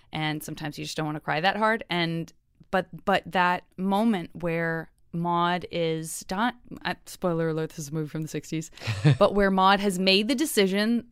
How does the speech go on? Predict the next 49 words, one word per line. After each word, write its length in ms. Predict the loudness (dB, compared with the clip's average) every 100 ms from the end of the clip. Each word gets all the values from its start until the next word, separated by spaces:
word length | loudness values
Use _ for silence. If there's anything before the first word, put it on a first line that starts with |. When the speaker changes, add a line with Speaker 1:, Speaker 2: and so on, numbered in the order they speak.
| _
Speaker 1:
her 240 | 0 2 4
own 180 | 4
decision, 600 | 2 2 2 4 4 2 0
that 200 | -2 -4
she's 300 | -4 -2 0
had 160 | 0
an 80 | 2
amazing 380 | 0 0 0 0
life 240 | 0 -2
and 100 | -4
she's 180 | -6 -2
ready 160 | 0 0
for 120 | -2
the 100 | -4
next 320 | -4 -6 -6
thing. 180 | -6 -6
It's 140 | -4
not 160 | -2 -2
that 100 | -2
she 140 | -4
thinks 240 | -2 -4 -4
that 140 | -6
she's, 240 | -6 -6 -4
like, 260 | -4 -6 -14 _ _ _
ceasing 400 | -8 -4 -4 -4
to 80 | -6
exist. 400 | -6 -4 -4 -4
She's 220 | -6 -2
ready 160 | -2 -2
for 100 | -6
the 60 |
next 220 | -6 -8
thing. 200 | -8 -8
She's 160 | -8 -10
taken 220 | -8 -6
that 100 | -4
on. 160 | -4 -6 -10 -20 -20 -20 -20 _ -2
And 220 | 0 2
then 240 | 2 0 0
Harold, 480 | 4 6 6 2
who 240 | -2 -4 -2
loves 400 | 0 0 0 -4
her, 180 | -4 -4
who 160 | -6
hasn't 380 | 0 0 0 -4
really 240 | -2 -2
felt 320 | 0 0 0 2
love 280 | 0 0
before, 560 | -4 -8 -4 -4 -4 -6